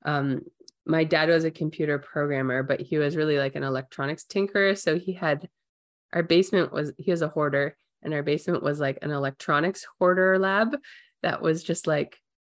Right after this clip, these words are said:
people would bring him broken T Vs and stuff. And this was back in the day when T Vs were simple enough that somebody at home could actually fix one.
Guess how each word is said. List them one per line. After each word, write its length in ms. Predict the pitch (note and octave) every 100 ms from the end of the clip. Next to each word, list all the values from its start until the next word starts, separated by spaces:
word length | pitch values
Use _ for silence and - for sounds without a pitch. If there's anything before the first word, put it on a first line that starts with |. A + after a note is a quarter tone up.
| -
people 320 | F#3 F#3 E3+
would 200 | D#3 D#3
bring 220 | D3+ D#3
him 180 | E3 D3+
broken 440 | D3 D3+ E3 E3
T 200 | E3 F3 D3+
Vs 240 | D#3 E3+
and 120 | E3
stuff. 180 | E3 E3
And 100 | F#3
this 140 | G#3
was 140 | A#3+ A3+
back 220 | E3+ -
in 100 | F3+
the 80 | D3+
day 180 | C#3+ D3
when 200 | C#3 C#3
T 160 | D#3+
Vs 200 | D3+ D3
were 140 | D3 C3+
simple 380 | - D#3 D#3+ C#3+
enough 360 | C3+ C3+ - -
that 220 | C3 - _ _
somebody 360 | - C#3+ C3+ C3
at 80 |
home 200 | C#3 C3+
could 160 | C#3 C#3+
actually 340 | C3 - -
fix 340 | - C3+ - -
one. 240 | E3 G#3